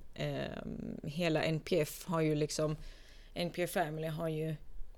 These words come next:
en mycket bredare grund nu än vad jag hade när jag började.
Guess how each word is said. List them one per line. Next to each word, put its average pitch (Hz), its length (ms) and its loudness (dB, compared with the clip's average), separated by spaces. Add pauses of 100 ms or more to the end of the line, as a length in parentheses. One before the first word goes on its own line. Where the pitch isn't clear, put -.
(480)
en 170 220 6
mycket 175 400 4
bredare 160 1120 4 (160)
grund 151 520 4 (120)
nu 156 420 8 (400)
än 151 400 4 (920)
vad 156 300 4
jag 214 260 12
hade 190 380 6
när 160 220 2
jag 175 220 10
började. 135 480 4